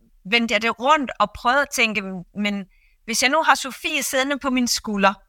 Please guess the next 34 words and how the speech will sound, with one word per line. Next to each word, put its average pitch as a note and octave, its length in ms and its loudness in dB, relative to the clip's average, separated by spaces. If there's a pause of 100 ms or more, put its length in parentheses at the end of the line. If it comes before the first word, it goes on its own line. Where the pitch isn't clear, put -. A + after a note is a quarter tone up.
(380)
når G#3 160 2
jeg G3+ 200 4
rent G#3 240 4
faktisk - 480 -2
formulerer F3 440 0
et E3 60 2
eller D3+ 140 -2
andet," D#3 180 -4
for G#3+ 80 -6
hun G#3 100 -4
havde A#3 120 0
jo B3 80 -2
også D4 220 2
nogle D#4+ 160 -6
gange C#4+ 240 2 (100)
ret. A3+ 160 2 (360)
Altså A3 160 -2
nogle C#4+ 140 0
gange D4 160 2 (120)
fik F#4 200 -2
jeg G3 80 6
også A3 140 4
skrevet B3+ 320 2
tingene A#3 360 0
lidt F#3+ 300 0 (800)
firkantet, F#3+ 800 0
eller D#3+ 160 -2
sådan A3+ 280 0
lidt, G3+ 320 0
øh, E3 120 -2 (120)
bombastisk F3 760 -2
måske E3 380 -2
i D3 40 -6
grunden. D#3+ 420 -4